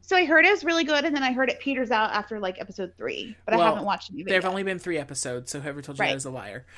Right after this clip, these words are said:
Speaker 2: Um,
Speaker 1: Well, no, I mean, I think they meant that episode three was not
Speaker 2: Oh,
Speaker 1: good.
Speaker 2: gotcha. So the fourth one drops, I think, next week or later this
Speaker 1: Yeah.
Speaker 2: week. Um,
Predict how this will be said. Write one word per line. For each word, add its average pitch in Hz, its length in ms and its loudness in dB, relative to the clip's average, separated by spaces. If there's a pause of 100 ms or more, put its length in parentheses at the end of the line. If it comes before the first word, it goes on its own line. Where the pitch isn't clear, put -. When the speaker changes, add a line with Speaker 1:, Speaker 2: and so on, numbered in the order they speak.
(240)
Speaker 2:
Um, 127 380 -2 (400)
Speaker 1:
Well, 294 100 2
no, 285 240 6
I 247 120 4
mean, 240 200 4
I 233 120 0
think 226 260 0
they 208 120 0
meant 190 220 -4
that - 120 0
episode 185 320 -6
three 180 180 -4
was 170 240 -4
not 151 360 -8
Speaker 2:
Oh, 135 180 0
Speaker 1:
good. 143 80 -8
Speaker 2:
gotcha. 117 440 -6
So 135 320 -8
the 147 140 -6
fourth 190 300 -2
one 170 140 -6
drops, 147 520 -2
I 147 80 -12
think, 139 200 -12
next 135 280 -14
week 143 300 -10
or 135 240 -8
later 139 240 -8
this 190 140 -2
Speaker 1:
Yeah. - 40 -10
Speaker 2:
week. - 300 -10 (400)
Um, 131 340 -8